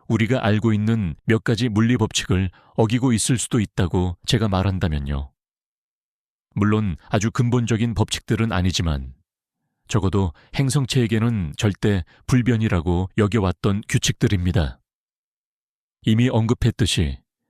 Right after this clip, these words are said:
이 행성의 열 방출량은 비정상적으로 낮습니다.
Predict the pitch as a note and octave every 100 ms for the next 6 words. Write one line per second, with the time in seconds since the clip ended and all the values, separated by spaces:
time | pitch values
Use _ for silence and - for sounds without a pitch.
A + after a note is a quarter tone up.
0 | _ - A#2+ A2 B2+ - B2 B2 A2 B2+
1 | A2 A2 B2 F#2 E2 F#2 C#2+ - - -
2 | A#2+ B2 A#2 B2+ A2 G#2+ F2+ G2 - G2
3 | F#2+ - G2 E2+ C#2+ C2+